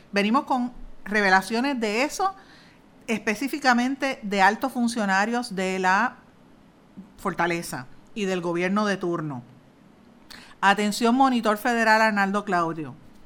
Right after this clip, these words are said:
Atención, juez federal Gustavo Gelpi, que están pendientes. Vienen por ahí las, las vistas de la reforma de la policía. Y yo siempre digo que este programa lo oyen cuatro gatos, el quinto del juez Gelpi,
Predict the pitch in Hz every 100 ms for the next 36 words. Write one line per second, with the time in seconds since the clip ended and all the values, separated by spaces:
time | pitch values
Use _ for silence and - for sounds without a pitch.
0 | - 190 190 202 196 220 233 247 226 226
1 | 247 - - 208 190 185 196 214 190 185
2 | - 185 220 214 196 226 240 208 185 185
3 | 214 202 185 190 214 233 240 - - -
4 | - - 180 180 202 226 202 196 214 233
5 | 220 196 196 170 165 202 214 226 208 196
6 | 175 185 190 202 196 185 165 156 - 170
7 | 143 131 - 190 165 160 226 233 226 226
8 | 233 214 226 220 208 220 220 208 214 220
9 | 190 220 214 226 220 208 160 185 196 220
10 | 208 208 208 202 196 202